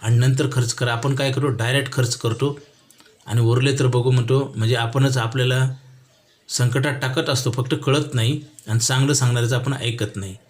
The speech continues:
हे आता प्रमाण वाढत चाललं आहे मित्रांनो. नवीन पिढीतल्या मुलांना तर एलआयसी पॉलिसी म्हणजे खिल्ली उडवल्यासारखं उडवतात. मित्रांनो,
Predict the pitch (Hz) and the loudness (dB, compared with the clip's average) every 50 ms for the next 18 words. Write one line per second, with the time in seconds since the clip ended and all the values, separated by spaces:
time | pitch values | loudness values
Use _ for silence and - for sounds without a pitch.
0 | _ _ - - - _ - 165 170 156 - 196 185 165 - 151 156 165 180 180 | _ _ -20 -20 -20 _ -4 -2 -2 0 0 0 -2 0 0 0 2 2 2 2
1 | 165 139 135 135 160 151 - - 120 110 107 104 101 101 - 104 95 98 95 95 | 2 2 2 2 0 0 0 -2 0 0 0 -2 -2 -4 -6 -6 -8 -8 -10 -10
2 | - _ _ _ _ _ - - - _ _ - - 123 156 185 185 - 180 175 | -14 _ _ _ _ _ -20 -20 -20 _ _ -4 -2 2 2 2 2 4 4 2
3 | 180 180 180 185 180 175 175 175 180 170 175 185 180 165 156 156 170 160 - 180 | 2 2 2 2 2 4 4 4 2 2 2 2 2 4 4 4 2 2 2 2
4 | 156 160 160 160 - - 170 170 160 170 170 - - 160 165 175 170 165 156 151 | 2 2 2 2 2 2 2 2 2 2 0 0 0 2 4 6 6 6 6 4
5 | 143 131 120 123 113 - 113 107 101 98 - - 90 - - 117 113 117 165 170 | 4 4 2 2 0 0 -2 -2 -2 -4 -6 -8 -10 -6 -4 -4 -2 0 0 0
6 | 170 175 | 0 0